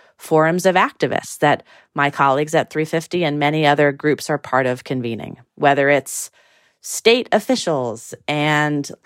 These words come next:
even librarians and athletes now have fora to discuss how to fight climate change. So we all have to be involved, but there is no substitute for an intergovernmental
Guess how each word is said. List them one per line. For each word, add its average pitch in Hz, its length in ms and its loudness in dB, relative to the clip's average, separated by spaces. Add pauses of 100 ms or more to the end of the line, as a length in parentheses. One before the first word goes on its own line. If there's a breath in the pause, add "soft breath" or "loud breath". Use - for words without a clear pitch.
(300 soft breath)
even 247 440 2
librarians 247 800 2
and 208 100 -4
athletes 185 800 -4
now 143 300 0
have 131 420 0
fora 143 480 2
to - 160 -8
discuss 131 520 -2
how 147 200 0
to 139 80 -2
fight 131 240 -6
climate 117 280 -8
change. - 420 -12
So 170 420 2 (280 loud breath)
we 208 200 -2 (120)
all 226 260 4
have 175 240 -8
to - 80 -16
be 147 120 -10
involved, 139 640 -4 (100)
but 180 140 -8
there 196 160 2
is 180 120 -4
no 208 140 0
substitute 165 800 -4
for 147 300 2
an 139 160 -4
intergovernmental 139 1120 -2